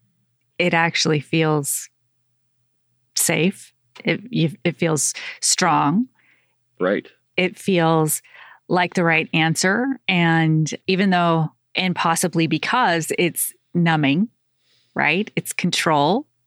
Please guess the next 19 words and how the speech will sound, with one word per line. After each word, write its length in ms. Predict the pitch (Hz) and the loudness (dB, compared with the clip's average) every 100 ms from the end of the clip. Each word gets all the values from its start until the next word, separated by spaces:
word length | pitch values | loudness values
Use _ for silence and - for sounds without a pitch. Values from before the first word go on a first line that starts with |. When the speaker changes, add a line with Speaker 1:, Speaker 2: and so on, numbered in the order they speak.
| _ - | _ -2
Speaker 1:
It's 540 | 151 123 - - - _ _ _ _ _ _ _ _ _ | 0 0 -8 -14 -18 _ _ _ _ _ _ _ _ _
all 180 | 180 185 | 0 2
of 120 | 165 | 2
those 240 | 170 160 | 2 0
things 380 | - 165 165 151 | 0 2 2 0
that, 320 | 156 156 151 - - | 0 0 0 -4 -6
that, 500 | 165 156 151 - - - | -2 0 0 -2 -4 -2
um, 520 | 147 139 135 139 160 _ _ _ _ _ _ _ _ - - - | 0 0 -2 -4 -6 _ _ _ _ _ _ _ _ -16 -16 -2
we 120 | 233 | 0
are 120 | 254 | 0
kind 240 | 240 262 240 | 0 2 2
of 80 | 202 | 2
raised 640 | 202 202 156 143 - - - _ | 4 4 2 0 -6 -10 -14 _
with 300 | 165 170 156 - - _ _ _ _ | 0 2 0 -4 -16 _ _ _ _
as 220 | 165 165 | -2 0
our 420 | 165 160 156 151 208 - | 2 4 2 0 -2 0
norms 680 | 165 165 156 156 151 - - | 2 4 2 2 0 0 -2
and 280 | 160 160 151 | 0 2 2
our 440 | 151 151 143 139 | 2 2 0 -2